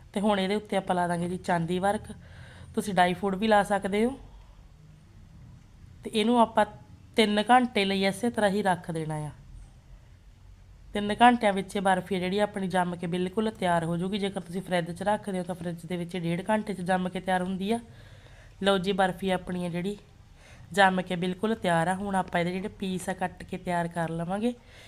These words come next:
ਇਹਦੇ ਜਿਹੜੇ ਕਾਂ-, ਕਿਨਾਰੇ ਨੇ ਪਹਿਲਾਂ ਆਪਾਂ ਇਹਨਾਂ ਨੂੰ ਚਾਕੂ ਨਾਲ ਕੱਟ ਲੈਂਦੇ ਹਾਂ। ਅਗਰ ਤੁਸੀਂ ਨਹੀਂ ਵੀ ਕੱਟਣੇ ਤੇ ਇੱਦਾਂ ਹੀ ਰੱਖਣੇ ਰੱਖ ਸਕਦੇ ਹੋ। ਪੀਸ ਤੁਸੀਂ ਆਪਣੀ ਮਤਲਬ ਮਰਜ਼ੀ ਦੇ ਅਨੁਸਾਰ ਵੱਡੇ ਛੋਟੇ ਕੱਟ ਸਕਦੇ ਹੋ।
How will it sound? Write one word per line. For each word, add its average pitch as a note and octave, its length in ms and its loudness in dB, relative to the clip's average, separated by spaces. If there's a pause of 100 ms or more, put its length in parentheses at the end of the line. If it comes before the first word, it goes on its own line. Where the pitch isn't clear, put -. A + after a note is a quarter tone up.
(180)
ਇਹਦੇ G#3+ 180 0
ਜਿਹੜੇ G#3+ 200 0
ਕਾਂ-, F#3 320 -2
ਕਿਨਾਰੇ G3 480 2
ਨੇ A#3 120 4
ਪਹਿਲਾਂ G#3+ 260 2
ਆਪਾਂ G#3+ 220 0
ਇਹਨਾਂ F#3+ 200 0
ਨੂੰ A#3 120 2
ਚਾਕੂ G#3 380 -2
ਨਾਲ F#3+ 180 0
ਕੱਟ F#3 300 0
ਲੈਂਦੇ F3+ 260 -2
ਹਾਂ। G#3 80 2
ਅਗਰ G3+ 160 0
ਤੁਸੀਂ G3+ 220 -8
ਨਹੀਂ G3 220 0
ਵੀ A#3 100 -2
ਕੱਟਣੇ G3 340 -6
ਤੇ G3+ 80 -8
ਇੱਦਾਂ G3 180 -2
ਹੀ G#3 60 0
ਰੱਖਣੇ G#3 300 -4
ਰੱਖ E3+ 220 -2
ਸਕਦੇ E3+ 400 -6
ਹੋ। F#3+ 80 -20 (760)
ਪੀਸ B3+ 260 4
ਤੁਸੀਂ B3 300 0
ਆਪਣੀ G3 640 0 (340)
ਮਤਲਬ G3 300 -4
ਮਰਜ਼ੀ F#3+ 340 2
ਦੇ G3 120 0
ਅਨੁਸਾਰ F3+ 440 0
ਵੱਡੇ F3+ 300 -2
ਛੋਟੇ F3+ 280 -6
ਕੱਟ F3+ 300 -8
ਸਕਦੇ F3 440 -4
ਹੋ। A#3 40 -10